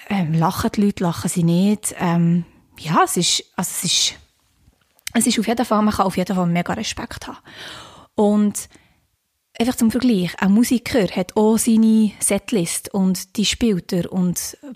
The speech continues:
ab und zu kommt ein neues Lied oder noch Salz oder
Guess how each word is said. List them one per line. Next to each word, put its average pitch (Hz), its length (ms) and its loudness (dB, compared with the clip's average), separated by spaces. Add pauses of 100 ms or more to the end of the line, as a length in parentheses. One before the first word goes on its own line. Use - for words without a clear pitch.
(400)
ab - 200 -2
und 208 100 -2
zu 220 120 -2
kommt 196 180 2
ein 208 140 0
neues 220 240 2
Lied 226 300 0
oder - 120 -6
noch 202 120 0
Salz 220 380 2
oder 190 180 -2